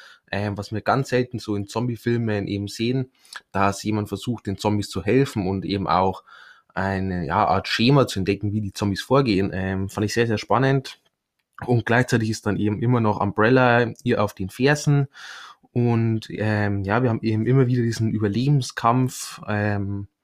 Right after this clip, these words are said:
von Jade, auch mit verschiedenen Zombies. Wir haben Licker dabei, wir haben Hunde, wir haben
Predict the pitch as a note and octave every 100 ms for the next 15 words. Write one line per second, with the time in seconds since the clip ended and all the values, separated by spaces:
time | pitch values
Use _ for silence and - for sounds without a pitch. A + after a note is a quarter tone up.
0 | _ - - G2+ G2 - B2+ B2+ B2+ -
1 | - _ G2 G#2+ A2 - - - C3+ B2+
2 | - G2 A2+ A2 G#2 G2+ - - - B2
3 | A2 B2+ A#2 B2+ - A2 G#2 G#2 G#2+ A#2
4 | A#2 B2 B2+ A#2+ G2+ G#2 G#2+ A2+